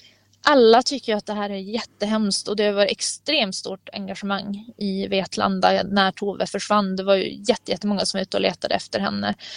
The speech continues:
Väldigt många som känner sig berörda av det här och tycker att det är väldigt sorgligt allting. Dels såklart att Tove har, ja, men, dött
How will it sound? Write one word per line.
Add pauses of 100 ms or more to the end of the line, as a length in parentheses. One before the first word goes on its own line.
(160)
Väldigt
många
som
känner
sig
berörda
av
det
här
och (180)
tycker
att
det
är
väldigt
sorgligt
allting. (100)
Dels
såklart
att
Tove
har, (140)
ja,
men, (280)
dött